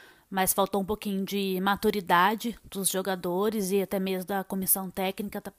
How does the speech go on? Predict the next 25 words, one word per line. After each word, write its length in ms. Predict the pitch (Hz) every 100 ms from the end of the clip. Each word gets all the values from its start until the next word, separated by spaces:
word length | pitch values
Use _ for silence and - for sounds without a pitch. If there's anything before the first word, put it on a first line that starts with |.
| _
pra 160 | 208
tá, 320 | 208 214 202 - - - - _ _ _ _ _ _
é, 220 | 196 190
ajeitando 460 | 196 220 226 214 226
aquilo 240 | - 220
que 80 | 208
era 80 | 202
necessário 880 | 202 196 208 - 202 202 214 247 285 _ _ _ _ _ _
pra 100 | -
eles 220 | 214 208
não 260 | 196 208 214
tomar 380 | - 220 208 208
aquela 260 | 214 220
goleada. 720 | 208 220 233 247 185 170 190 175
E 120 | 196
eu 80 | 196
acredito 500 | 196 208 170 202 -
que 320 | - 208 208 196
quando 280 | 196 190 202
os 120 | 202
gols 320 | 196 196 196
iniciaram, 720 | 196 196 - 214 180 185 220
deu 140 | 220 208
uma 320 | 202 214 208
fragilizada 1000 | - 208 196 202 220 185 185 202 214